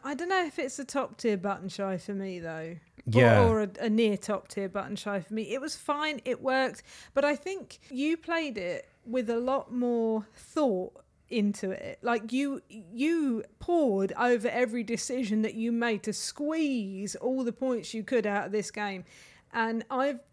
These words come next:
Speaker 1: didn't. I played it much more loosely and much more freely and like, "Oh, what happens if I put this on here? What happens if I do this?" Uh, and I didn't score that well. And I think y-, the way that you play, I don't wanna say that there's, like, a right way and a wrong way to play a game, 'cause that's,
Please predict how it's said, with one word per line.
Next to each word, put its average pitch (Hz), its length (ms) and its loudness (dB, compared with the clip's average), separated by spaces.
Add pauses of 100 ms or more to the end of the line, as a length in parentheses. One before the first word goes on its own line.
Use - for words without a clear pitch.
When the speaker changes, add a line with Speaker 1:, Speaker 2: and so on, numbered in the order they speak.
(140)
Speaker 1:
didn't. 208 400 0
I 247 140 0
played 262 340 0
it 226 120 -2
much 233 360 -4
more 208 180 0
loosely 269 500 2
and 240 100 2
much - 240 -2
more 220 140 -4
freely 277 400 0
and 233 100 2
like, 240 160 0
"Oh, 480 140 4
what 311 140 2
happens 320 260 0
if 320 140 -4
I 262 60 2
put 269 200 4
this 262 160 -2
on 254 120 0
here? 269 140 0
What 202 160 -2
happens 214 220 -4
if 220 120 -6
I 240 40 -4
do 254 220 -2
this?" 233 300 -2 (540)
Uh, 233 320 0
and 240 220 0
I 240 160 0
didn't 226 340 -2
score 208 380 -2
that - 200 -4
well. 220 280 0
And 254 180 0
I 254 80 4
think 302 400 -6
y-, 180 220 -16
the 262 100 -4
way 269 200 2
that 247 120 -8
you 254 240 -4
play, 240 280 -2
I 294 100 0
don't 349 200 4
wanna 294 160 -4
say 262 200 0
that 208 140 -6
there's, 226 220 -2
like, 226 180 -8
a 214 40 -4
right 208 280 0
way 208 160 -2
and 202 100 0
a 202 60 0
wrong 208 200 0
way 196 120 -2
to - 120 -16
play 202 180 -2
a 208 40 -2
game, 202 280 -2
'cause - 100 -16
that's, - 300 -8